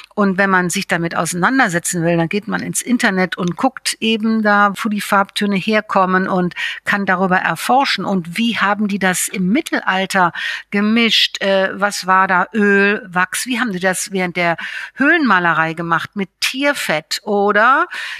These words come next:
teilweise einfach nur mit Wasser, aber es musste schon irgendein Bindemittel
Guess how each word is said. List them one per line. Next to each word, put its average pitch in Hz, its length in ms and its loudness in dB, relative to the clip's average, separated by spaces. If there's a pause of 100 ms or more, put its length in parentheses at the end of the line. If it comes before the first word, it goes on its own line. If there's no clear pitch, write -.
teilweise 196 800 2
einfach 190 380 -2
nur 190 180 0
mit 220 220 -4
Wasser, 202 320 2
aber 175 140 0
es - 180 -6
musste 240 380 0
schon 196 320 2 (200)
irgendein 190 840 0
Bindemittel 190 840 0